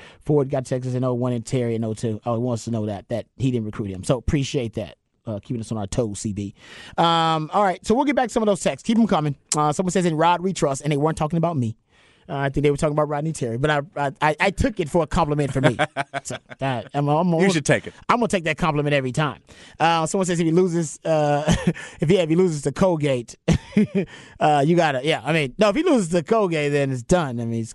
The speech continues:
Speaker 1: he's not. He, he, if he doesn't make it past the second round, I don't necessarily think the job is guaranteed to be his.
Speaker 2: Yeah, and
Speaker 1: That,
Speaker 2: that
Speaker 1: that
Speaker 2: is,
Speaker 1: is
Speaker 2: and that is where Jay Wright and a Billy Donovan, and Billy Donovan, I got tons of questions. That has been a long time since he has coached college basketball.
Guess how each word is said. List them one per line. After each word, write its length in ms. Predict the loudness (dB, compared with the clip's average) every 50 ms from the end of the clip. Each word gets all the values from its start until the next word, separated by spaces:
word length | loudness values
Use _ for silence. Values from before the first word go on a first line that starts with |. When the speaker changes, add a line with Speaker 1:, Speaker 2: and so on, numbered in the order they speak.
| -16 -6
Speaker 1:
he's 260 | -4 -4 -4 -2 -2
not. 200 | -2 -2 -2 0
He, 180 | 0 -2 -2 2
he, 120 | 2 0 2
if 180 | 2 2 2
he 40 | 4
doesn't 300 | 2 2 2 2 0 2
make 200 | 2 2 2 0
it 100 | -2 0
past 220 | 0 0 0 0
the 60 | -2 -4
second 340 | 0 0 0 0 -2 -2
round, 360 | 0 0 0 2 0 -2 -2 -4 -2
I 100 | 0 2
don't 160 | 2 2 2
necessarily 340 | 0 0 -2 0 -2 -2 -2
think 160 | -2 -4 -4
the 60 | -4 -4
job 280 | -2 -2 -2 -2 -2
is 80 | -4 -4
guaranteed 340 | -4 -4 -4 -4 -6 -8 -10
to 60 | -10
be 80 | -10
his. 340 | -10 -10 -10 -10 -12 -16 -16 _ _
Speaker 2:
Yeah, 160 | -14 -14 -14 -14 _ _ 2
and 100 | 4 6 6
Speaker 1:
That, 20 | 8 8
Speaker 2:
that 60 | 6
Speaker 1:
that 20 | 8
Speaker 2:
is, 180 | 6 6 4
Speaker 1:
is 40 | 0 -4
Speaker 2:
and 140 | -2 2 2
that 120 | 4 4
is 160 | 4 4 2
where 200 | 4 2 2 2
Jay 240 | 4 4 2 4 4
Wright 320 | 4 4 4 4 2 0 -2 -4
and 80 | -6
a 40 | 0
Billy 220 | 2 4 4 4 4
Donovan, 320 | 4 4 2 2 0 -2 _ -20 _ _
and 140 | -4 0 2
Billy 160 | 4 4 4
Donovan, 340 | 4 2 2 4 2 2 0
I 60 | 0
got 220 | 2 0 0 0
tons 260 | 0 0 0 2 2 0
of 60 | 2
questions. 320 | 2 0 0 0 -2 0
That 120 | 2 2 2
has 80 | 2
been 120 | 0 -2 -4
a 40 |
long 380 | -2 0 2 4 4 4 0 -2
time 240 | -4 -4 -4 -4 -4
since 160 | -4 -6 -4
he 80 | -2 -2
has 120 | -2 -2
coached 240 | 0 0 0 0 0
college 280 | 0 0 0 0 -2 -2
basketball. 540 | -4 -4 -4 -4 -8 -8 -6 -6 -6 -6